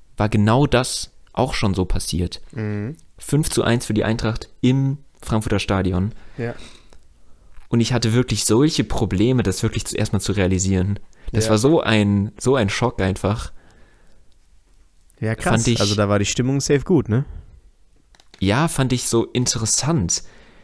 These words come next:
Speaker 1: weil das hat man nicht so oft, dass man Dinge wirklich realisieren muss. Und das ist nur ein blödes Fußballergebnis. Aber das muss ich erst mal,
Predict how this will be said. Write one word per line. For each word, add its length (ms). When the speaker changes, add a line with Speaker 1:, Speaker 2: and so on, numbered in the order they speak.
Speaker 1:
weil 440
das 140
hat 120
man 160
nicht 180
so 200
oft, 160
dass 100
man 100
Dinge 240
wirklich 380
realisieren 840
muss. 380
Und 100
das 140
ist 100
nur 120
ein 60
blödes 280
Fußballergebnis. 920
Aber 200
das 180
muss 160
ich 140
erst 240
mal, 340